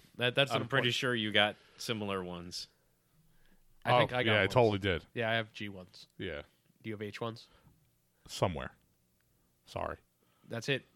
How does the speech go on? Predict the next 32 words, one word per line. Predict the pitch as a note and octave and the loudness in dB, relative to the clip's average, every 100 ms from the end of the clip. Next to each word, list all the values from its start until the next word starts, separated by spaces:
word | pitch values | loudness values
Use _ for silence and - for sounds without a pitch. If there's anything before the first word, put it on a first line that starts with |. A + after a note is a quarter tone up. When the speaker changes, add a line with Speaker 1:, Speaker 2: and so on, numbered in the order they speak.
| _ _ - | _ _ -6
Speaker 1:
We | A#2 | -6
now, | A2+ A2+ A2 - | -2 -2 -4 -6
as | A2 G#2+ | -8 -2
Mike | B2 B2+ | 0 0
and | B2 | 0
Bree | A#2 A#2+ | -2 -2
have | A2 | -2
finally | - A#2+ A#2+ A2+ | -2 -2 -2 -6
decided | G#2 A#2+ A2 | -6 -6 -6
to | G2 | -8
tie | A#2+ A2 | -4 -4
the | G#2 | -4
knot, | G#2+ G#2 | -6 -6
we | A2 A2 | -6 -4
now | A2+ A2+ | -2 -2
know | A2 A2 | -2 -4
what | G#2 A2 - | -2 -4 -6
we | A2 | -10
are | G#2+ | -8
all | G#2+ | -10
getting | G#2+ G#2+ A2 | -10 -12 -12
them. | G#2+ - - - - - - - | -16 -16 -20 -20 -20 -20 -20 -8
Speaker 2:
Mason | F#2+ - A#2+ | -4 -4 -4
jars? | B2+ C#3+ - - _ _ - | -4 -4 -6 -20 _ _ -2
Speaker 1:
With | A#2+ G#2+ - - | -2 -2 -16 -20
Q's | - - G2+ G2 | -2 -2 -2 -4
on | F#2 | -8
them. | F#2 F2 _ - - | -10 -20 _ -18 -6
Giant | - G#2+ G#2 | -2 -2 -2
Q's. | - G2+ F2 | -10 -8 -2
Speaker 3:
Giant | A#2 G#2+ G2+ | 0 0 -4
Q's. | A2 G2+ F#2 - | -4 -4 -6 -12